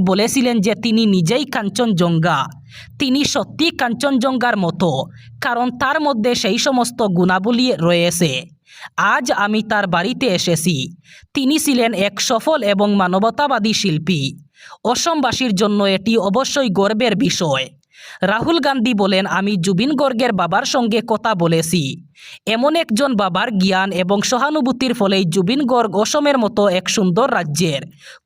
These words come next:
কণ্ঠ হয়ে উঠতে পেরেছেন। তিনি যা করে গেছেন তা শুধুমাত্র অসমের জন্য নয়, সমগ্র দেশের জন্য এক মূল্যবান সম্পদ।"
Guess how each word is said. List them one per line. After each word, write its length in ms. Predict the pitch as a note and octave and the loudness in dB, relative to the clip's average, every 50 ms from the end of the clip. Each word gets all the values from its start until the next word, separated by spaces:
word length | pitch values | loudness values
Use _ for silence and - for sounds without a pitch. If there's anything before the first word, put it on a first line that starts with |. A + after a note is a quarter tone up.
| _ - | _ -4
কণ্ঠ 340 | - D#4+ D4+ D4+ D4 D4 F4+ | -2 -2 -2 -2 -2 -2 -2
হয়ে 380 | E4+ B3+ A#3+ A3 G#3+ G#3+ G#3 G3 | 0 2 2 2 2 2 0 0
উঠতে 360 | F3 A3+ A#3 A#3+ - C#4 A#3+ | 0 -2 -2 -2 -2 -2 -2
পেরেছেন। 680 | A3+ - E3+ D#3+ E3 E3 D#3 D#3+ E3+ D3 C3+ C3 B2+ B2 - _ _ _ _ - - - - - - | 0 2 2 2 2 2 0 0 -2 -2 -2 -4 -6 -10 -16 _ _ _ _ -20 -20 -20 -20 -12 -4
তিনি 240 | - D4 C4+ C#4+ D#4+ | -2 0 2 2 2
যা 200 | C4+ A3+ C#4 B3+ | 2 2 0 0
করে 340 | B3+ C4 - C4+ B3+ C#4 D4 | -2 -2 -2 0 2 2 0
গেছেন 380 | A#3+ A#3+ G#3 B3 B3 B3+ A3 G#3+ | 0 0 -2 -2 -2 -2 -2 0
তা 180 | G#3 A3+ G3 | 0 0 -2
শুধুমাত্র 560 | - - A3+ A3 G#3+ D4 C#4 C4 A#3+ - - | 0 0 0 0 2 2 2 2 2 2 2
অসমের 600 | A3+ A3 G3 G#3 G#3 - D4+ D4+ C#4+ F4+ C#4+ G#3+ | 2 2 2 2 0 0 0 0 2 2 0 2
জন্য 280 | - G3+ F#3+ F#3 F#3 F#3 | 2 2 2 2 4 2
নয়, 460 | F3 E3+ E3 D#3 D3 C#3 C3+ C3 - - _ - - - - | 4 4 4 2 2 0 -2 -4 -8 -12 _ -20 -20 -12 -8
সমগ্র 600 | - - - B3+ G3+ G#3 G3+ G3 F#3 A#3+ D4+ D4+ | -4 -2 0 0 2 2 0 0 0 0 0 0
দেশের 420 | B3 G#3 G#3 G#3 - D#4+ D4 C#4+ G3+ | 0 0 -2 0 0 0 0 0 0
জন্য 380 | A#3+ G#3 G#3 G#3 G#3 G3+ G3 G#3 | 0 0 2 2 2 2 2 0
এক 240 | G3+ F3 F#3 F3+ F3+ | 0 -2 -2 0 2
মূল্যবান 540 | F#3+ F#3 F3 F3 F3+ F3 G3 G3 A3+ B3 B3 | 2 2 4 4 2 2 2 2 0 -2 -2
সম্পদ।" 720 | A#3 - - F3+ D#3+ D#3+ D#3+ E3+ E3+ D3+ C3+ C3+ C#3 C3+ | -4 -2 0 0 0 0 0 0 0 0 0 -4 -4 -8